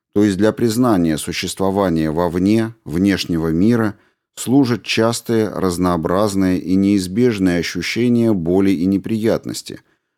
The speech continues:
которые безгранично господствующий принцип наслаждения стремится устранить или избежать. Создается тенденция отделения «я» от всего того, что может явиться источником неприятности –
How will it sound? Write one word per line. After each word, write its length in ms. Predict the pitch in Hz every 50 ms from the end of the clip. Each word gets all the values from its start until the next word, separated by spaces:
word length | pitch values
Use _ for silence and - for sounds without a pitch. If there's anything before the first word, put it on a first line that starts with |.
| _ _
которые 460 | - - 87 - - 113 113 113 113 110
безгранично 800 | 104 113 110 101 95 107 107 110 113 127 131 - - - 113
господствующий 920 | 104 101 104 - - - 104 104 101 - - 90 90 90 85 - - 98 90
принцип 480 | - 95 98 95 87 - - - -
наслаждения 920 | 80 80 71 - 78 78 78 73 73 78 90 110 120 120 123 117 117 120 120 _ _ _ _ _ _ -
стремится 580 | - - - 95 101 110 123 135 131 - -
устранить 720 | 131 117 - - - 107 104 95 90 85 85 - - - -
или 320 | - 90 80 82 85 80
избежать. 640 | 87 85 85 85 92 80 82 76 60 - - - - _ _ _ _ _ _ _ _ _ _ _ _ _ _ _ _ _ _ -
Создается 720 | - - - 110 101 113 120 131 147 160 156 - - 143
тенденция 720 | 127 135 123 120 107 113 131 139 139 135 - - 117 110 101
отделения 880 | - 101 104 98 95 101 107 120 120 123 120 113 104 101 95 92 90
«я» 480 | 90 85 87 95 110 117 127 135 139 - -
от 160 | - 90 85 -
всего 380 | - - - 110 107 113 110
того, 360 | 104 - 90 87 92 123 147
что 240 | 147 - - - 110
может 380 | 104 113 127 127 117 120 - -
явиться 500 | 98 104 101 98 127 143 139 - - 127
источником 840 | - - 117 98 - - - 117 110 - - 127 113 - - 107 113
неприятности – 960 | 113 113 - 120 127 120 117 120 92 76 - - - - - - - - 98